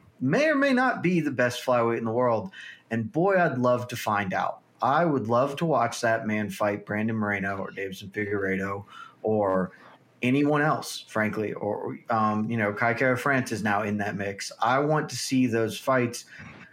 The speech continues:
'cause I think there's a really good chance that he is the best flyweight in the world. And it,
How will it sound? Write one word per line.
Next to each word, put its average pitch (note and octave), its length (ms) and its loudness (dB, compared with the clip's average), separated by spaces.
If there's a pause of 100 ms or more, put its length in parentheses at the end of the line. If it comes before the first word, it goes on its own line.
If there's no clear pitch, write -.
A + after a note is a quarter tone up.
'cause F#2+ 120 -6
I C3+ 140 4
think E3 320 0
there's B2+ 160 0
a A#2 60 0
really B2 400 2
good A2+ 180 0
chance G#2 400 -2
that G#2+ 80 -16
he G#2 180 -6
is G2+ 200 -2
the G#2+ 100 -14
best G2 280 -4
flyweight G2 360 -4
in F#2+ 60 -14
the G2+ 80 -10
world. G#2+ 340 0 (1040)
And G#2 380 0 (260)
it, G#2+ 180 -6